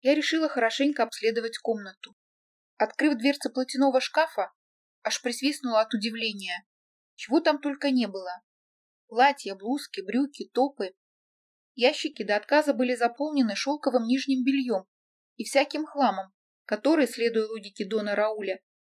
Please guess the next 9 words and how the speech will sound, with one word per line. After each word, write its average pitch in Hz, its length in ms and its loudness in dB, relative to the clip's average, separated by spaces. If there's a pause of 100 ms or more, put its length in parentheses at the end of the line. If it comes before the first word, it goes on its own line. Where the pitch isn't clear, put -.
(100)
непременно 240 600 4
должен 233 460 -2
был 208 180 -8
быть 294 220 2
необходим 220 540 -2
всякой 285 420 0
уважающей 226 600 0
себя 214 380 -2
узнице. 196 640 -10